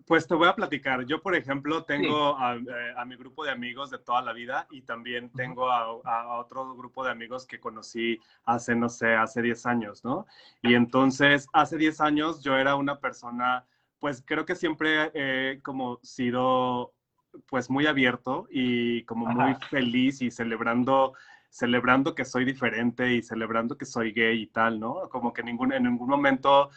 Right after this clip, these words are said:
Speaker 1: me puse yo mismo el pie de voy a, este, voy a ocultar que soy gay y tal, ¿no? Entonces, me acuerdo que, eh,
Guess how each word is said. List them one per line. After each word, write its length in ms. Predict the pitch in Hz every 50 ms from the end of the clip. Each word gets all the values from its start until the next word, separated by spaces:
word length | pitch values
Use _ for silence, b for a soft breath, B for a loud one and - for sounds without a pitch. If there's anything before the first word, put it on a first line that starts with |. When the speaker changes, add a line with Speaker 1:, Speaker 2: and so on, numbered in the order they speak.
| B B B B _
Speaker 1:
me 140 | 131 131
puse 340 | 127 - - 135 120 139 135
yo 100 | 131 135
mismo 280 | 131 131 131 120 127 131
el 100 | 131 127
pie 220 | _ 131 123 120
de 420 | 120 123 123 120 117 113 113 - _ _
voy 360 | - 123 110 123 127 127 131
a, 360 | 127 131 131 135 131 131 123
este, 280 | 120 113 - _ 113 110
voy 220 | 107 110 117 120
a 180 | 123 123 127 127
ocultar 420 | 127 127 - 120 107 - 127 127
que 120 | 123 - 127
soy 240 | 123 - 120 117
gay 260 | 113 123 120 117 113 107
y 40 |
tal, 280 | - _ 110 104 98 101
¿no? 220 | 113 127 175 214 b b b b b b
Entonces, 680 | - 123 120 120 127 131 127 120 - 139 135 135 131 143
me 100 | 139 135
acuerdo 480 | 135 131 - 151 151 147 151 170 165
que, 300 | - 160 151 151 156 156 _
eh, 320 | - 156 143 135 131 131